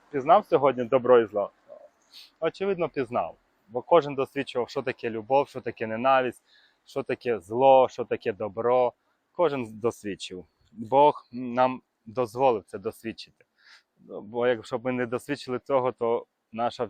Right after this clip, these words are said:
вільна воля була б не зовсім вільна. Так, ти з вільної волі приймаєш, наприклад, вибір прийняти добро або зло. І, і ти знаєш різницю між добром і злом. Тобто це не є там скрито: "О, я не знав, вибачте,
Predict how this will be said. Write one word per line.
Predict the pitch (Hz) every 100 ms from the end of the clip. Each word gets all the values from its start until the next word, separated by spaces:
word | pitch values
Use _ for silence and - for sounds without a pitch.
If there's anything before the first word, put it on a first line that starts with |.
| 104
вільна | 123 120
воля | 117 127 117
була | 113 117
б | 113
не | 113 113
зовсім | 117 107 120
вільна. | 110 98 80 - _ _ _ _
Так, | 117 -
ти | 117
з | 104
вільної | 127 123
волі | 117 127 127
приймаєш, | - 117 117 120 110
наприклад, | 110 107 113 110 -
вибір | 104 95 110 127 117 104 _ _ _ -
прийняти | 127 123 117 - 110 - _ _
добро | 98 120 101 127
або | 117 110
зло. | 101 104 95 - _ _ _ _ _ _ _
І, | 101 110 - -
і |
ти | 107 131
знаєш | 120 143 117 95 - _ _ _ _ -
різницю | 117 120 120 107 101
між | 104 95
добром | 123 117 143 160 127
і | 120 120
злом. | 107 113 78 78 _ _ _ _ _
Тобто | 113 -
це | 117 131
не | 135
є | 131 110
там | 107 101
скрито: | - 131 113 - 131
"О, | 123 117
я | 120
не | 120
знав, | 107 107
вибачте, | 98 104 90 - - 92